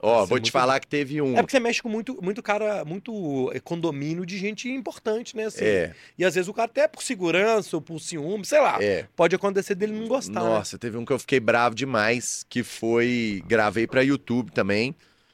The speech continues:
Speaker 1: E toda vez que eu gravo YouTube, eu levo equipe.
Speaker 2: Uhum.
Speaker 1: Então eu faço vídeo com drone, faço vídeo bem editado e tal.
Speaker 2: Sim, sim.
Speaker 1: Diferente dos meus, que é aquele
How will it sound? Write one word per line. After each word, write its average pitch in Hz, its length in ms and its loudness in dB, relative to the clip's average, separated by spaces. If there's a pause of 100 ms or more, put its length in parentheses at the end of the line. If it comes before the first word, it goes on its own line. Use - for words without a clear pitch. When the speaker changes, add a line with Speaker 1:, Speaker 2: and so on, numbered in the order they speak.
(460)
Speaker 1:
E 139 100 -2
toda 190 240 4
vez 175 140 4
que - 80 0
eu 143 60 6
gravo 123 260 4
YouTube, 123 580 0
eu 131 140 0
levo 139 260 4
equipe. - 480 -2 (120)
Speaker 2:
Uhum. 131 420 -8
Speaker 1:
Então 139 260 -4
eu 147 80 2
faço 147 360 0
vídeo 123 180 -6
com 165 180 -6
drone, 156 640 4
faço 117 340 -2
vídeo 131 380 -4
bem 131 300 2
editado 156 680 0
e 101 40 -6
tal. 123 280 2
Speaker 2:
Sim, 127 160 -2
sim. 120 260 -8
Speaker 1:
Diferente 147 420 4
dos 175 180 0
meus, 143 200 4
que 165 100 -4
é - 20 -4
aquele 185 320 -4